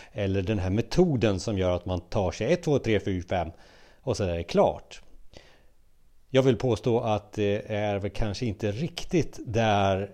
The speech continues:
eh, Office tre sextiofem är som bäst. Att någon, eh, från någon verksamhetsteknisk lösning i-, integrerar, eh, det här i, i verksamheten.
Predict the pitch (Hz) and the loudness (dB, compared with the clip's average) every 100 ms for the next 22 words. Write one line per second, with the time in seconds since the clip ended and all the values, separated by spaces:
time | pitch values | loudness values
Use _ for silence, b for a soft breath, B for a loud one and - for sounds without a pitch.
0 | - 110 123 - 104 127 98 104 - 98 | -8 -4 -2 -2 -2 -2 -2 -4 -6 -4
1 | 110 104 98 - 98 92 87 117 98 196 | 0 0 -2 -8 -6 -4 -2 0 2 0
2 | - - - - B B B 104 92 95 | -2 -6 -14 -20 B B B -6 -6 -2
3 | 110 95 98 90 90 87 87 90 - - | -4 0 0 -2 -2 -2 -2 -4 -8 -14
4 | - 107 98 92 92 - - 104 107 85 | -4 -2 -2 -4 -6 -12 -12 -6 -4 0
5 | 123 113 98 - - 95 95 90 - - | 2 2 0 -4 -4 -2 -2 -4 -4 0
6 | - - 175 139 - - - B B 127 | 0 2 4 4 4 -8 -20 B B 6
7 | 127 95 - 95 85 87 - 98 101 101 | 6 6 2 -6 -6 -8 -8 -6 -4 -2
8 | 95 98 87 85 85 82 85 92 90 85 | -2 -4 -4 -2 -2 -2 -4 -6 -10 -8
9 | 87 87 80 82 85 - 90 87 98 87 | -6 -6 -6 -8 -12 -10 -10 -8 -8 -6
10 | 92 87 92 - 98 87 90 - | -6 -4 -6 -6 -10 -10 -12 -16